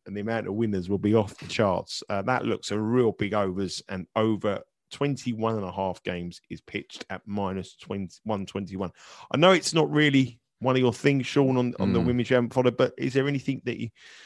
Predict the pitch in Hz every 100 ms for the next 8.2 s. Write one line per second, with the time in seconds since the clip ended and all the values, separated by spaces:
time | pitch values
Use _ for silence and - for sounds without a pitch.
0 | - - - 123 117 - - - 131 123
1 | 120 120 117 - 120 120 110 - 113 117
2 | 113 135 123 127 107 135 151 - 82 101
3 | 98 113 113 113 107 107 113 107 110 -
4 | - - 117 120 107 110 - 123 110 131
5 | 139 143 _ _ _ _ _ _ _ _
6 | _ 120 - - - 127 170 143 120 151
7 | 147 92 101 - 76 76 - _ - 78
8 | 69